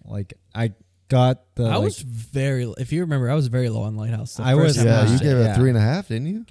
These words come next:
Speaker 2: Like a three, I think.
Speaker 3: Really?
Speaker 2: If, yeah,
Speaker 1: Yeah.
Speaker 2: and then I swoop,
Speaker 1: I
Speaker 2: one eighty.
Speaker 1: got,
Speaker 2: <laughs>
Speaker 1: I got the Greek mythology part, but I didn't get,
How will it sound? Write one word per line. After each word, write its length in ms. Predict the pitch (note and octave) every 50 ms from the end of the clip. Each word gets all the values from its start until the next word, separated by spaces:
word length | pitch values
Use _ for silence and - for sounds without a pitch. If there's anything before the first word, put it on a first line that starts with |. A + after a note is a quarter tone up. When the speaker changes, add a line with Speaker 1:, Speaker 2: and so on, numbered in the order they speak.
| - -
Speaker 2:
Like 180 | B2 B2+ B2+ C3
a 80 | B2+
three, 400 | - - C3 A#2+ C#3 F#3 A3+ G#3
I 100 | C#3+ C3
think. 260 | A#2+ - B2+ A#2+ A#2 A#2+
Speaker 3:
Really? 320 | B2 C3 D3 D#3+ F#3+ C#4+ C#3 B2 -
Speaker 2:
If, 60 | - C3+
yeah, 280 | C#3+ G3 F#3+ C#3+ B2+ A2+
Speaker 1:
Yeah. 60 | A#2+
Speaker 2:
and 100 | B2 C3
then 100 | B2+ C3
I 180 | B2+ A#2+ A2+ A2 A2 _ _ _ _ _ -
swoop, 400 | - - - - A#2 F#3+ G#3 - _ _ _ - -
Speaker 1:
I 40 | C3
Speaker 2:
one 120 | D3 D#3
eighty. 140 | D3+ C#3+ C3
Speaker 1:
got, 380 | D3 D3+ D3+ C3 G#2+ - G#2 -
Speaker 2:
<laughs> 0 |
Speaker 1:
I 160 | A#2+ A#2+ B2
got 320 | A2+ C#3 C#3 D3+ D#3 -
the 100 | - C3
Greek 420 | G#2+ F2+ G#2+ G#2+ A#2+ C3+ C#3+ - -
mythology 680 | A#2+ A2 G2+ - G#2 F#2+ F#2+ F#2+ F#2+ F#2 - - F2+
part, 340 | - - F#2+ F#2+ F#2+ F#2 -
but 80 | G2+ G2
I 120 | G2+ G#2
didn't 240 | G#2 A2 A2 G#2+ G2+
get, 220 | - G#2+ G#2+ A2